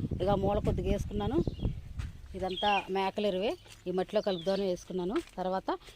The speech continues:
ఇట్లా బస్తాల్లో నేను ఇలా నింపేసుకున్నాను మేకల ఎరువుని. మరి ట్రాక్టర్ కదండి ఇదంతా, మరి ఎక్కడ వేసుకుంటా అని చెప్పి ఇలా స్టోర్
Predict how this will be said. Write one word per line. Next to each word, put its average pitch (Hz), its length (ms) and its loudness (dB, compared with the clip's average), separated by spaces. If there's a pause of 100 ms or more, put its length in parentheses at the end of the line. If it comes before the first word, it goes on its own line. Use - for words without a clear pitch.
(160)
ఇట్లా 220 400 4
బస్తాల్లో 240 480 6
నేను 277 240 4 (160)
ఇలా 220 160 2
నింపేసుకున్నాను 208 640 -2 (880)
మేకల 202 320 2
ఎరువుని. 160 280 0 (1000)
మరి 196 480 0
ట్రాక్టర్ 214 420 2
కదండి 226 300 4
ఇదంతా, 226 400 0
మరి 208 220 2
ఎక్కడ 220 140 -2
వేసుకుంటా 214 400 -2
అని 202 140 0
చెప్పి 285 280 -2 (360)
ఇలా 202 140 2
స్టోర్ 254 320 8